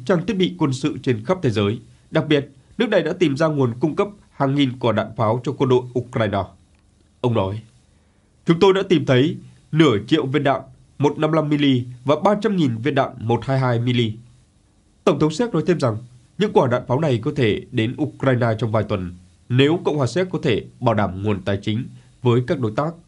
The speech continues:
ở Mỹ, Đức, Thụy Điển và các nước khác. Vào đầu tháng năm năm hai nghìn không trăm hai mươi ba, Hội đồng E U đã thông qua quyết định viện trợ Ukraine với số tiền hơn một tỷ U S D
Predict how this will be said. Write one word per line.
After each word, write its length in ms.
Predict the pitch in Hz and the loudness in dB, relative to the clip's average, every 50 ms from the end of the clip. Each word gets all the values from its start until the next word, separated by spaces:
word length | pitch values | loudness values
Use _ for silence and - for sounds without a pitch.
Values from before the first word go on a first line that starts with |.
| _ _ | _ _
ở 120 | 110 104 | -4 -4
Mỹ, 400 | 90 90 98 120 139 175 175 - - - - | -2 0 -2 0 0 0 -4 -8 -10 -10 0
Đức, 160 | 180 196 202 - - - _ | 0 0 0 0 -8 -6 _
Thụy 100 | 156 151 | -4 0
Điển 280 | - 127 107 101 - - - | 2 2 0 0 -2 -8 -10
và 80 | - 98 | -12 -8
các 120 | - 117 | -6 -2
nước 140 | 123 123 123 | -2 -2 -2
khác. 160 | - 120 117 - - - - - - _ _ _ _ _ _ _ _ _ _ _ _ _ - _ _ _ _ _ _ _ _ _ | -2 -4 -4 -4 -8 -16 -20 -20 -20 _ _ _ _ _ _ _ _ _ _ _ _ _ -20 _ _ _ _ _ _ _ _ _
Vào 100 | - 170 | 0 4
đầu 140 | 175 175 160 170 | 4 4 2 2
tháng 120 | 175 165 | 0 0
năm 180 | 185 190 175 180 | 0 0 0 0
năm 100 | 185 175 170 | 0 0 0
hai 120 | 180 170 | 0 0
nghìn 200 | 160 143 127 104 | 0 0 0 0
không 120 | - 131 127 | -2 -4 -2
trăm 120 | 147 131 | 0 0
hai 100 | 131 120 | 0 2
mươi 20 | |
ba, 220 | 123 120 117 110 107 - - _ _ _ | 2 0 0 -2 -6 -10 -18 _ _ _
Hội 140 | - 180 | 0 4
đồng 160 | 165 160 147 - | 4 4 2 2
E 100 | - 180 | 2 2
U 220 | 175 175 165 156 | 2 2 0 0
đã 180 | 151 170 - 175 - | -2 -2 -4 -2 0
thông 220 | 190 185 175 180 - | 0 0 0 0 -2
qua 100 | 170 156 | -2 -2
quyết 160 | - 226 226 | 0 -2 -2
định 180 | 202 - - | -2 -2 0
viện 180 | 127 139 123 - | 0 -2 0 0
trợ 140 | 143 131 - - | -2 -4 -2 -2
Ukraine 520 | 120 131 - - - 131 123 117 120 117 113 110 107 | -4 -4 -4 -2 0 0 0 2 2 0 0 0 -2
với 100 | 110 110 | -2 -4
số 120 | 110 120 107 - | -4 -6 -6 -2
tiền 200 | 135 120 98 95 | 0 0 0 -2
hơn 220 | 110 117 135 131 | -4 -4 -4 -4
một 100 | 127 107 117 | -4 -4 -2
tỷ 160 | 120 107 90 - | -2 -2 -2 -4
U 140 | - 107 113 | -2 -4 -4
S 120 | 107 | -2
D 20 | 110 | 0